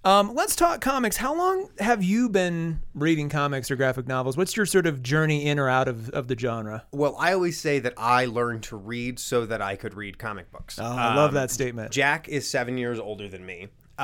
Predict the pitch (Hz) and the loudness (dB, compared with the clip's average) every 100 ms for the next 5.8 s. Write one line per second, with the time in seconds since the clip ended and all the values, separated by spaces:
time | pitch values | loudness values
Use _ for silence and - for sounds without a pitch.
0 | 123 254 370 220 247 202 170 185 185 - | 2 4 4 4 4 6 6 6 4 2
1 | 254 330 320 170 277 135 151 123 - - | 2 4 6 6 6 4 -2 -6 -6 0
2 | 165 139 139 135 165 170 143 139 123 117 | 2 2 2 2 2 0 0 0 0 0
3 | 101 113 107 98 123 131 127 113 110 110 | -2 -4 -6 -2 -2 -2 0 0 2 0
4 | 101 101 98 98 98 101 92 110 90 92 | -2 -4 -4 -6 -8 -12 -6 -6 -6 -12
5 | 104 139 143 120 107 101 95 | 2 4 6 4 0 -2 -6